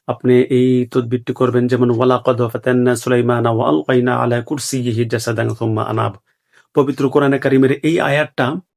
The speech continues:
পাঠ করবেন। এই আয়াতটা পাঠ করার আগে একশত বার দুরূদ শরীফ এবং পাঠ করার পরে দুইশত বার দুরূদ শরীফ পাঠ করবেন।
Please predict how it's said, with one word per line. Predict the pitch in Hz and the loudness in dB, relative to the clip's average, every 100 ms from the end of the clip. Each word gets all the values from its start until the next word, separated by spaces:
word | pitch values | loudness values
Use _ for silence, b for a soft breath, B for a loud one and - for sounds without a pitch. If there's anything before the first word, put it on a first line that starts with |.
| _ _ _ | _ _ _
পাঠ | 123 | -8
করবেন। | - 135 127 151 | -2 -2 0 -2
এই | 139 | 0
আয়াতটা | 135 139 | -2 -2
পাঠ | 135 135 | -4 -4
করার | 135 135 | -2 0
আগে | 139 | 0
একশত | 139 - 131 | -4 -4 -4
বার | 131 127 | -2 -2
দুরূদ | 139 131 | -2 -2
শরীফ | 139 135 | -2 0
এবং | 135 127 127 | 0 0 0
পাঠ | 131 113 | -2 -2
করার | 135 160 | 0 0
পরে | 139 127 | 0 -2
দুইশত | 135 123 127 | -2 -4 -6
বার | 123 123 | -4 -4
দুরূদ | 120 131 | -4 -4
শরীফ | - 123 | -4 -6
পাঠ | 127 | -6
করবেন। | - 131 160 | -4 -2 0